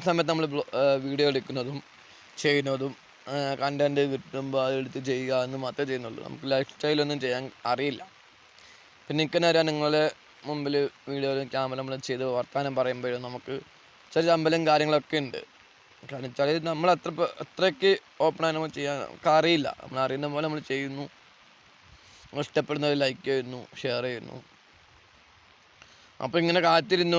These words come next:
എന്തെങ്കിലും ഒരു വീഡിയോ കിട്ടാൻ വേണ്ടി കാത്തിരുന്നു. അങ്ങനെ ഒരു വീഡിയോ കിട്ടി. വീഡിയോ എന്താണെന്ന് വെച്ചാൽ നമ്മുടെ,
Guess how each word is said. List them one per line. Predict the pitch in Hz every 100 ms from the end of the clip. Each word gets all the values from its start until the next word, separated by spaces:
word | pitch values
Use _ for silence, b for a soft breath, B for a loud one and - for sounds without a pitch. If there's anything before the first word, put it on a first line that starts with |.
| 165
എന്തെങ്കിലും | 151 165 160
ഒരു | 160 156
വീഡിയോ | 151 160 151
കിട്ടാൻ | 135 147 147
വേണ്ടി | 147 143
കാത്തിരുന്നു. | 139 127 143 135 135 120
അങ്ങനെ | 139 139
ഒരു | 143 131
വീഡിയോ | 135 139
കിട്ടി. | 107 - - - _ _ _ _ - - _ - - _ _ _ - 160
വീഡിയോ | 220
എന്താണെന്ന് | 233 226 190
വെച്ചാൽ | 208 196
നമ്മുടെ, | 185 185 196